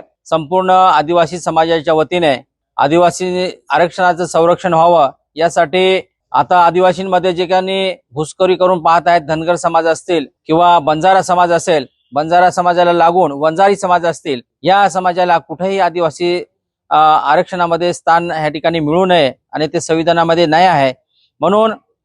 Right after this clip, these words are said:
या ठिकाणी सगळ्या आदिवासींनी या ठिकाणी वेळीच जागृत झालं पाहिजे आणि जागृत होऊन आपलं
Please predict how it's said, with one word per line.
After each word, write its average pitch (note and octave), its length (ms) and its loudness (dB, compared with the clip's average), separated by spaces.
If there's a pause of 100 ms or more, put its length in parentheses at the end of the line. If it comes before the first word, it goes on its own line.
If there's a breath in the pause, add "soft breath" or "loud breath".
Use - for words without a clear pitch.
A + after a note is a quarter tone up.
(200)
या F3 100 2
ठिकाणी F#3+ 400 0
सगळ्या F3+ 360 2
आदिवासींनी F3 480 0
या E3+ 80 2
ठिकाणी E3+ 280 -6
वेळीच E3 300 -2
जागृत E3+ 280 2
झालं F3+ 260 2
पाहिजे E3 420 0 (460)
आणि D#3 200 -4
जागृत D#3+ 340 0
होऊन F3+ 300 2 (240)
आपलं G3 600 2